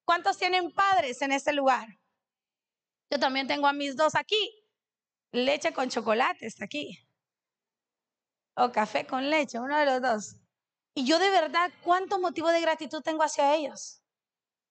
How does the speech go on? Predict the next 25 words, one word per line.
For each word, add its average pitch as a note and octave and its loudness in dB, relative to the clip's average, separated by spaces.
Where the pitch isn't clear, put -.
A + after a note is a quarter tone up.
¿Cuánto G#4 0
motivo G4 0
de F#4 2
gratitud? E4 -4
Todavía E4 2
ya F4 0
grande, F4+ 0
así C#4+ -4
tan F4 0
joven F4+ 2
como C#4+ 0
soy, F#4 4
todavía E4 4
ellos F#4+ -2
me F4 -4
andan F4+ 0
acarreando. E4 0
"Aquí C#4 -6
te G4 0
traigo". D#4 2
Y D4 -2
de D4 6
repente D#4+ -2
uno E4+ -2
dice E4+ 2